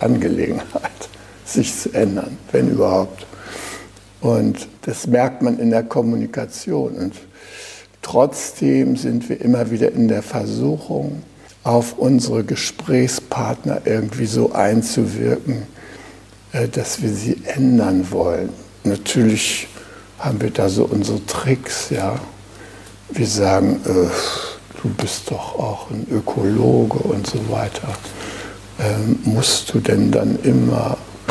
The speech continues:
äh, deine Kippen hier in die Tonne schmeißen und so?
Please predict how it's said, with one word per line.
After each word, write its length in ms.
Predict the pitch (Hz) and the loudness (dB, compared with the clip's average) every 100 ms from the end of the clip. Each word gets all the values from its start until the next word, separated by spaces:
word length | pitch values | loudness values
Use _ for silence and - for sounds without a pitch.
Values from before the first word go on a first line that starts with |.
| - - - - - - 107 | -10 -12 -18 -20 -20 -4 0
äh, 220 | 101 104 | 2 0
deine 320 | - 110 107 110 | 0 2 2 0
Kippen 500 | - - - - 110 | 0 -2 -2 -2 2
hier 160 | 117 | 2
in 120 | 113 | 2
die 120 | 110 - | 0 -2
Tonne 420 | - 147 131 113 | -2 2 2 0
schmeißen 960 | - - - - - 117 117 - - | -4 -8 -10 -10 -4 -2 -2 -4 -4
und 80 | 117 | -2
so? 120 | 113 | -2